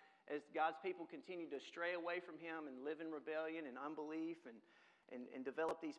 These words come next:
patterns of unfaithfulness. The prophets were there to say, "Repent, come back. God loves you. He wants to have a relationship with you. All you have to do is stop what you're doing,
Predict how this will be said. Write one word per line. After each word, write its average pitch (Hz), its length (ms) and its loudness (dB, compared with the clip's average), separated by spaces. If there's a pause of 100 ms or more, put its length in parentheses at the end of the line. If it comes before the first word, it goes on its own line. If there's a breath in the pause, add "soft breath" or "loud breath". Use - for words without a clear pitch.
patterns 151 480 4
of 127 80 -6
unfaithfulness. 135 880 -6
The - 80 -12
prophets 143 480 2
were 127 120 -8
there 127 200 -4
to 117 80 -12
say, 120 160 -8
"Repent, 139 480 -6
come 151 240 -8
back. 151 320 -2
God 131 160 -2
loves 151 320 -2
you. 139 80 -10
He 135 160 -10
wants 147 320 -6
to 147 80 -8
have 151 160 0
a 151 80 -4
relationship 151 560 -6
with 127 160 -16
you. 127 160 -8
All 135 160 -2
you 170 80 -6
have 165 160 -8
to 160 100 -18
do 156 140 -6
is 139 80 -12
stop 143 320 -4
what 170 160 -10
you're 175 160 -10
doing, 156 320 -6